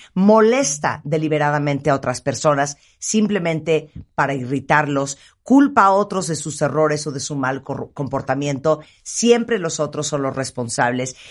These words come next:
es susceptible a ser molestado, a ser buleado, o es susceptible a ser el bully, eh, es colérico, es resentido, es vengativo, eh, y normalmente son muy,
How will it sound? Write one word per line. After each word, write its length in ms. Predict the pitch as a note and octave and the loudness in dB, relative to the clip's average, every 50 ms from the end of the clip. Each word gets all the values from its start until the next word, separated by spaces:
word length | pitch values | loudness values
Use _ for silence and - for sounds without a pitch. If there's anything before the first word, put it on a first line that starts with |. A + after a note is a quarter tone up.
| - - - | -20 -8 -2
es 200 | - F#3 F#3+ - | 0 2 2 2
susceptible 600 | - E3+ - E3 - - - F3+ G3+ F#3 G#3 G3+ | 2 0 0 0 0 0 0 0 2 2 4 2
a 60 | F#3 | 2
ser 180 | - - E3 D#3+ | 2 0 0 0
molestado, 720 | D#3 E3 D3 C3 - - - C3+ C#3 C#3 G3+ D4 - _ _ _ _ _ _ | 0 0 -2 -2 -2 0 2 2 2 2 0 -4 -8 _ _ _ _ _ _
a 120 | - C3+ C#3 | -2 -2 0
ser 200 | - F#3 F3 E3+ | 2 2 2 2
buleado, 600 | D3 D3+ D#3 D3 D3 C3 B2 C#3+ F#3 C4 - _ _ _ _ _ _ _ | 0 0 0 0 2 2 2 0 0 -4 -10 _ _ _ _ _ _ _
o 160 | - F#3 F#3 | 0 2 2
es 80 | F3+ - | 2 0
susceptible 580 | - D#3+ B2+ - D#3 D3+ - G3+ G3+ E3+ E3 | -4 -6 -6 -8 -8 -8 -8 -8 -6 -4 -4
a 60 | C#3+ B2+ | -6 -4
ser 180 | - D#3+ C#3 | -4 -6 -4
el 120 | C3+ B2+ A#2+ | -4 -4 -4
bully, 480 | A#2 C#3 D#3+ D#3+ C3+ B2+ C3+ - - _ _ _ - - - - _ _ - | -4 -2 -2 -2 0 -2 -4 -6 -10 _ _ _ -20 -20 -20 -20 _ _ 0
eh, 240 | E3 F3 F3 E3+ - | 0 2 2 2 2
es 160 | G#3 G3+ - | 2 2 2
colérico, 720 | - - F3 D#3+ D#3+ F3 E3 G3 G3 - - A#3+ C#4 - _ | 0 0 0 2 2 0 -2 -4 -8 -10 -10 -12 -12 -8 _
es 120 | - E3 D3+ | -4 -2 0
resentido, 760 | E3 D#3+ C#3+ - C#3+ C3+ C3+ - E3 E3+ E3 F#3 G#3+ C4+ - _ _ _ _ _ - | 0 0 0 0 -2 -2 -2 -4 -4 -4 -2 -2 -4 -6 -8 _ _ _ _ _ 0
es 340 | - F3 F3+ F3+ - - - _ | 2 2 2 2 0 -4 -10 _
vengativo, 1000 | - D3+ C#3 E3+ D#3 D#3 D3+ C#3+ C3 B2+ - - G3+ G3 F3 D#3 C#3 - - - _ _ _ _ _ _ _ _ _ - | -8 -4 0 0 2 2 2 0 0 -2 -2 0 0 0 2 0 0 -2 -4 -8 _ _ _ _ _ _ _ _ _ 0
eh, 840 | F3+ F3 E3+ E3 E3 E3 D#3+ D#3 D#3 D#3 D3+ D#3 D#3 D3+ D3+ C#3+ C#3+ - _ _ _ _ _ _ _ _ _ _ _ _ _ _ _ | 2 4 4 6 6 6 6 6 4 4 2 0 -2 -2 -2 -4 -6 -10 _ _ _ _ _ _ _ _ _ _ _ _ _ _ _
y 720 | - G#3 G3+ G3+ G3 G3 G3 F#3+ F#3+ F#3 F#3+ F#3 - - _ _ | 2 4 4 4 4 2 2 2 2 2 2 0 -2 -8 _ _
normalmente 1160 | - F3+ F3 F3 E3 F3 F#3 G#3 A#3+ C4+ B3+ A#3 G#3+ G3+ G3 - A3 G#3+ A3+ A#3 A#3 - _ _ _ _ _ _ _ _ _ _ _ _ | -2 2 4 4 4 4 4 2 4 4 2 2 0 0 2 2 2 2 2 0 0 -4 _ _ _ _ _ _ _ _ _ _ _ _
son 400 | - - - A3+ G3+ G#3 G#3+ G3+ - _ - | -4 0 4 6 6 6 4 0 -4 _ -6
muy, 680 | F3+ F3+ F#3 G3 G#3+ B3 C#4+ D4 D4+ D4 D4+ E4 - | -2 4 6 8 8 8 8 6 6 4 2 -2 -10